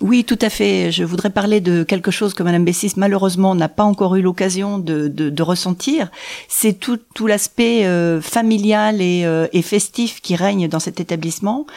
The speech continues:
euh, avec tout le périscolaire, avec les cocktails qui sont organisés. D'habitude, évidemment, depuis trois ans, on, on n'est plus nous-mêmes, hein, <laughs> plus vraiment nous-mêmes.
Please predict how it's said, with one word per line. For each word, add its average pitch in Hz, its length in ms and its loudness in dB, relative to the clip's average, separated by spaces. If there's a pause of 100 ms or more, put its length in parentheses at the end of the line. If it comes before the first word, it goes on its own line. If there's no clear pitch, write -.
(340)
euh, 170 300 2
avec 170 260 0
tout 262 140 0
le 233 100 2
périscolaire, 208 1000 -2
avec 160 220 0
les 165 80 -2
cocktails 233 500 0
qui 220 100 0
sont 208 140 -2
organisés. 196 480 0
D'habitude, 180 480 -2
évidemment, 175 400 0
depuis 175 200 -6
trois 185 300 0
ans, 190 360 -2
on, 170 40 0
on 170 40 2
n'est 160 120 0
plus - 180 -2
nous-mêmes, 202 400 6
hein, 190 240 2
<laughs> 196 80 -18
plus 196 120 -2
vraiment 185 320 2
nous-mêmes. 185 400 0